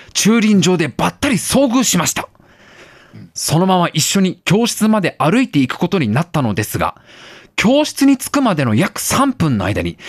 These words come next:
Speaker 1: なんと、二つもの脈ありサインがあったのです。
Speaker 2: うん。
Speaker 1: 愛さんはまず、タオルで髪を拭くために、自分のリュックと体操着袋を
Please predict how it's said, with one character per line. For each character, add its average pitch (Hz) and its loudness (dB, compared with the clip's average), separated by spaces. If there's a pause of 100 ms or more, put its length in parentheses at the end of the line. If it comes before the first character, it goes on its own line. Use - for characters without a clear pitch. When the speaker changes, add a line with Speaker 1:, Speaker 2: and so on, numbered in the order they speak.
(240)
Speaker 1:
な 262 4
ん 262 0
と、 - -4 (260)
二 - -4
つ - 0
も 262 4
の 113 0
脈 143 2
あ 285 2
り 269 0
サ - 0
イ 226 4
ン 151 2
が - 0
あ - -4
っ - -20
た 170 -6
の 170 -8
で 135 -8
す。 - -12 (200)
Speaker 2:
う - -20 (320)
ん。 139 -12 (420)
Speaker 1:
愛 269 0
さ - -4
ん 98 -4
は 80 -6
ま 143 0
ず、 - -16 (380)
タ 285 2
オ 320 2
ル 202 0
で 120 -4 (360)
髪 294 2
を 196 2
拭 - -16
く 139 -4
た 123 -2
め 92 -2
に、 82 -8 (760)
自 - 2
分 339 2
の 294 4
リ 254 4
ュ - 2
ッ - -14 (120)
ク - -10
と 139 -4 (100)
体 240 0
操 254 0
着 202 0
袋 180 -2
を - -2